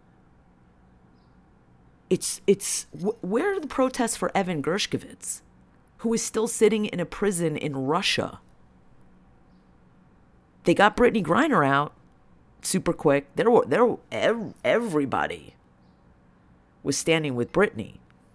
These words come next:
Free B G. Free B G. Where, where's everybody with the free the one thirty-six? But, but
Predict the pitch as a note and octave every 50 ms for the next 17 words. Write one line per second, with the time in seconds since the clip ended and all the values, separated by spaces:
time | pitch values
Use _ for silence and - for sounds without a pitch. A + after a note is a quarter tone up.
0 | _ _ _ _ _ _ _ _ _ - _ _ _ _ _ _ _ _ _ _
1 | _ _ _ _ _ _ _ _ _ _ _ _ - - - - - - D#3+ E3
2 | E3+ F3+ D#3 E3+ F3 E3+ D#3 B2+ C#3+ E3+ E3 C#3+ B2 G2+ F2+ - - - - -
3 | - - - A#3+ B3 B3+ G3+ B3+ B3 A#3+ G3 - A#3+ - D3 F3 A3 C4 - -
4 | - - - - - - - - - F3 G#3 F4 A4 D#4+ - C#4 C4 A#3+ G3 E3
5 | C#3 C3+ - F#2+ - - - - - - _ _ _ - - - - - - -
6 | - - F3 - - A3+ A3+ A3+ F#3+ G3+ E3+ F#3 F#3+ F#3+ F3+ - F#3 F#3 F3+ F3
7 | - - - F3+ C3+ - - - - - - - - - - - - - - _
8 | _ - - _ _ _ - _ _ _ - _ _ _ _ - _ _ - -
9 | _ _ _ _ _ _ _ _ _ _ _ _ - B2+ B2+ - - _ - C#3+
10 | A#2+ -